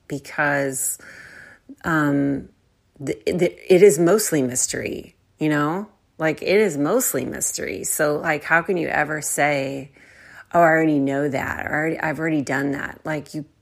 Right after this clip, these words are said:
you can't. It's not, it's not a possible thing. You can't say that about astrology either. Like, there is no way to, like, reach a limit. There's no, there's no way to be like,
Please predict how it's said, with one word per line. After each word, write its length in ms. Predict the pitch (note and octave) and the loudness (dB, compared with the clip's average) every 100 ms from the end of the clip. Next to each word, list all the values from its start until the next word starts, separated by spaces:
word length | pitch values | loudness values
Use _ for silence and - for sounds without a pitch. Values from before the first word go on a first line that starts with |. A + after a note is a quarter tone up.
| _ | _
you 120 | D#3+ | -10
can't. 680 | D#3+ - - G#3+ C4 - - | -10 -4 -2 0 -2 -6 -12
It's 140 | - - | -12 -4
not, 300 | E3 E3 - | -2 -2 -6
it's 140 | - | -8
not 280 | E3+ D#3+ - | -4 -4 -4
a 60 | D#3+ | -10
possible 540 | - E3 A3+ F#3+ C#3+ | -2 -2 -2 -4 -8
thing. 260 | D3 E3 - | -8 -10 -6
You 80 | F3 | -6
can't 260 | - G#3 | -4 -6
say 120 | - | -2
that 140 | G#3 G#3+ | 0 0
about 140 | G#3+ | 0
astrology 580 | G#3+ - F3 B3 C#4 A#3+ | -4 -2 0 0 -4 -6
either. 640 | - A3+ C4+ G#3+ - - - - - - - - | -4 -6 -4 -4 -6 -10 -18 -20 -20 -20 -12 -6
Like, 160 | F3 | 2
there 160 | G3+ A3+ | 6 6
is 240 | A3+ A3 | 2 0
no 180 | G3 G3+ | 2 2
way 800 | G#3+ G3 A#3 C#4+ F3+ - - - _ _ _ _ _ _ _ _ | 2 2 2 0 -2 -6 -10 -18 _ _ _ _ _ _ _ _
to, 280 | - G#3 G3+ | 0 6 6
like, 200 | F#3+ F#3 | 6 2
reach 380 | D#3 D3+ G#3+ G#3 | 0 0 0 0
a 80 | G#3+ | 0
limit. 680 | F#3+ A3 A#3+ - - - - | 2 0 -2 -6 -10 -14 -2
There's 220 | F#3 F#3+ | -2 0
no, 300 | F#3+ G#3 G#3+ | 0 0 0
there's 240 | - F#3+ | -2 -2
no 180 | G#3 A3 | 0 0
way 480 | G3 - E3 F3+ A3 | 0 -2 0 4 4
to 60 | F3+ | 4
be 160 | D#3+ | 0
like, 280 | D#3 D3+ - | 0 -2 -6